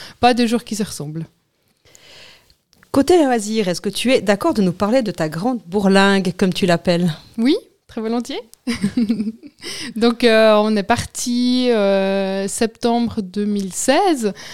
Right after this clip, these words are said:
Speaker 1: avec, euh, mon mari. On a, en fait, on a décidé de, de démissionner et de partir le temps qu'on souhaitait partir. On, on savait pas du tout, euh, combien de temps on ferait. Et on a commencé par, euh, prendre un aller simple pour Moscou.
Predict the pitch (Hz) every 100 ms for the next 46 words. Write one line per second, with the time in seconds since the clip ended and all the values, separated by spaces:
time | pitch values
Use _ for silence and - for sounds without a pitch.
0 | - - 220 226 220 220 208 202 196 226
1 | 294 233 175 160 175 233 202 190 185 190
2 | - 208 214 190 185 180 185 - - -
3 | 180 202 190 180 180 180 180 185 254 277
4 | - 214 220 254 277 - 214 202 202 196
5 | 202 190 - 240 185 175 233 254 247 196
6 | 190 247 247 202 160 196 214 202 180 -
7 | 233 226 180 165 208 220 208 208 202 -
8 | 220 208 185 185 202 - 254 247 226 220
9 | 202 - 233 - - - - - 214 220
10 | 208 208 196 190 220 226 277 214 175 202
11 | 175 - 247 226 208 220 226 - 220 202
12 | - 226 214 - 269